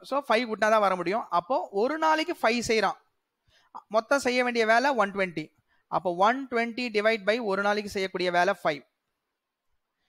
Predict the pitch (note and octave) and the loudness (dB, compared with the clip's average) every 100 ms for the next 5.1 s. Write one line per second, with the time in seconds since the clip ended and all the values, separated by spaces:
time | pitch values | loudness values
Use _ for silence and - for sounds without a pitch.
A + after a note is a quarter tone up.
0 | _ - G#3 A#3+ B3+ A#3 B3 G3+ G#3+ G#3 | _ 0 0 0 -4 -4 -4 0 0 0
1 | B3+ G#3+ G#3 A3 A3 G#3 G3+ G3+ F#3+ F3+ | -2 0 0 0 -2 -4 -4 -2 -2 0
2 | F#3+ A3+ D4+ - E3+ C#3+ _ _ _ _ | 2 2 -2 -4 -4 -4 _ _ _ _
3 | _ E3 G#3 - B3+ A3 G3+ G3 C4+ A3 | _ -10 -8 -6 -6 -4 -2 -2 2 2
4 | A3 C4+ C4+ G3 F#3+ F3+ F3+ E3+ C3+ B2+ | 2 -2 -4 -6 -6 -6 -6 -4 -6 -12